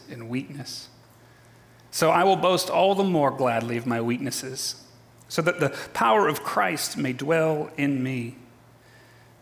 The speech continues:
Therefore, I am content with weaknesses, insults, hardships, persecutions, and calamities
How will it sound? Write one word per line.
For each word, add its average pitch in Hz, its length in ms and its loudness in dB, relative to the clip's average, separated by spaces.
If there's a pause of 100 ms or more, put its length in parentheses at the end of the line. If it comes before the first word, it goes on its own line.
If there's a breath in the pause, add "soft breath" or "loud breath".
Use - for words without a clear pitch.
(160 loud breath)
Therefore, 143 340 2
I 143 120 0
am 135 100 2
content 131 720 -2
with 123 120 -8
weaknesses, 120 680 -8 (320)
insults, - 720 -4 (180)
hardships, - 880 -4 (360 loud breath)
persecutions, - 1040 -2 (180)
and 156 220 -2
calamities 135 840 -2